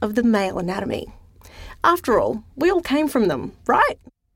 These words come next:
We spoke to Doctor Annie Roberts, paediatric surgical fellow at Queensland Children's Hospital,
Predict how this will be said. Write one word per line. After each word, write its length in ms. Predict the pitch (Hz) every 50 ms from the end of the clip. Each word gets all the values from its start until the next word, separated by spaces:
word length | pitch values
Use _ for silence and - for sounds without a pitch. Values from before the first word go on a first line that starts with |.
| _ _ _ _ _ _ _ _ _ -
We 160 | - 262 330 359
spoke 300 | 359 - - 311 302 269
to 100 | - 254
Doctor 300 | 277 269 247 - - - -
Annie 220 | 196 190 190 185 180
Roberts, 560 | 175 185 160 - - - - - - - -
paediatric 640 | - - - 269 269 - 151 160 - - 220 - -
surgical 480 | - - 247 240 233 233 - - 175
fellow 360 | 175 - - 92 - 160 196 -
at 180 | - 233 - -
Queensland 480 | - - 220 208 196 185 202 196 190
Children's 380 | 180 - - 185 175 - 185 175
Hospital, 480 | - 190 175 - - 208 190 190 175